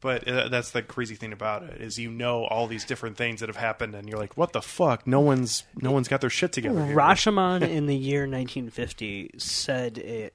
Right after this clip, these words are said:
Speaker 2: an ugly truth, which is the idea that, that no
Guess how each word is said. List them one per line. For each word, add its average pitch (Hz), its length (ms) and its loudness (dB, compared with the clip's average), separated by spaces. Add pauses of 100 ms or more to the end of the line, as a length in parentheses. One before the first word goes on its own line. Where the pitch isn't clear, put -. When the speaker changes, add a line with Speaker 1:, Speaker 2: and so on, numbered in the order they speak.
Speaker 2:
an 123 160 -10
ugly 117 320 -6
truth, 101 480 -8
which 113 180 -8
is 98 100 -16
the 101 100 -8
idea 95 500 -10
that, 98 220 -10 (580)
that 135 500 -8 (140)
no 143 880 8